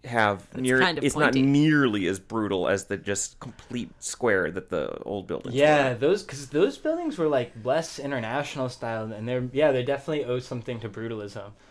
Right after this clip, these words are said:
Speaker 3: But, I mean, they were, uh, kind of heralded for their architecture by, by, by at least architects, and maybe that's part of the problem. And then arch-, architects love certain buildings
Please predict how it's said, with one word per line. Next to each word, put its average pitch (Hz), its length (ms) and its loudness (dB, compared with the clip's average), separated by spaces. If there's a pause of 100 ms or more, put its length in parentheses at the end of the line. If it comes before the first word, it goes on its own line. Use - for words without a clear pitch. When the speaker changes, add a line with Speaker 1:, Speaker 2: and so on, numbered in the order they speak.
(220)
Speaker 3:
But, 135 160 6
I 139 80 6
mean, 151 180 4
they 175 100 8
were, 202 380 4 (460)
uh, 104 420 -10 (540)
kind 147 160 0
of 143 100 -2
heralded 127 580 4 (200)
for - 200 -8
their 113 120 -4
architecture 117 720 -6
by, 113 220 -4
by, 147 260 2
by 143 220 4
at 156 60 4
least 165 180 0
architects, 120 600 -6
and 113 80 -8
maybe 127 200 -2
that's 117 180 -6
part 113 200 -12
of 110 60 -10
the 101 60 -12
problem. 98 460 -12 (480)
And 107 100 -12
then 110 100 -10
arch-, 113 220 -8
architects 110 600 -12
love 104 460 -12 (360)
certain 101 360 -14
buildings 95 600 -14